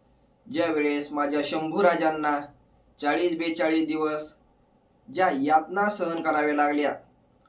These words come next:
त्या यातनेचा शेवट त्यांनी आज केला आणि माझ्या शंभू राजांचं मस्तक हे धडाच्या वेगळं केलं आणि ते मस्तक तलवारीवरती वर लावून ते फिरवू लागले. तेव्हापासून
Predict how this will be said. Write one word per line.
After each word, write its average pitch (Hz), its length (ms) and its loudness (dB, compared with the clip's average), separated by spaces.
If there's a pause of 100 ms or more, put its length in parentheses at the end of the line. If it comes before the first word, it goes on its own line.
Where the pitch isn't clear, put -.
(300)
त्या 147 80 -2
यातनेचा 156 600 -4
शेवट 160 400 -2
त्यांनी 165 380 -4
आज 156 280 -2
केला 160 300 -2
आणि 156 220 4
माझ्या 143 300 0
शंभू 160 320 -2
राजांचं 151 640 -2 (640)
मस्तक 202 500 0
हे 202 120 2
धडाच्या 151 440 2
वेगळं 214 380 2
केलं 185 440 6 (460)
आणि 156 180 -6
ते 165 80 -2
मस्तक 165 420 -2 (140)
तलवारीवरती 165 720 0
वर 156 180 0
लावून 160 420 2
ते 180 280 -4
फिरवू 160 200 -2
लागले. 160 360 2 (1600)
तेव्हापासून 160 760 -4